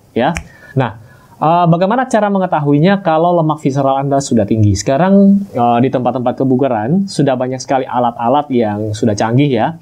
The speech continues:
Anda tinggal pegang alatnya atau apapun itu, coba tanyakan di tempat-tempat kebugaran. Biasanya ada alat untuk ngecek kadar lemak.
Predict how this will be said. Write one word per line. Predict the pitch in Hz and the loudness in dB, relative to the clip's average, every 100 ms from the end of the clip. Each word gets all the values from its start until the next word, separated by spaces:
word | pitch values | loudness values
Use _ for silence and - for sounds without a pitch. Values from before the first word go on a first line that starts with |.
| - - | -18 -4
Anda | 143 147 | -2 0
tinggal | 135 131 | 0 0
pegang | 139 127 131 | -2 -4 -4
alatnya | 127 127 123 160 170 156 | -4 -4 -2 0 0 -2
atau | 131 123 127 139 - _ _ | -2 0 0 -2 -8 _ _
apapun | 147 156 175 208 | -4 -2 0 0
itu, | 180 180 233 233 _ - | 2 2 0 -4 _ -4
coba | 165 170 | -2 0
tanyakan | 165 156 160 | -2 0 0
di | 156 | 0
tempat-tempat | 143 135 131 131 | 0 0 -2 -2
kebugaran. | 127 123 120 113 135 190 214 - _ _ - | -2 0 0 0 -2 -4 -8 -16 _ _ -2
Biasanya | 139 175 190 151 | 0 0 0 0
ada | 165 165 165 - | 0 0 -2 -4
alat | 143 147 151 | -2 -2 -2
untuk | 139 143 | -2 -2
ngecek | 131 147 - | 0 -2 -4
kadar | 131 120 117 | -2 -2 -2
lemak. | 117 120 110 | -2 -4 -4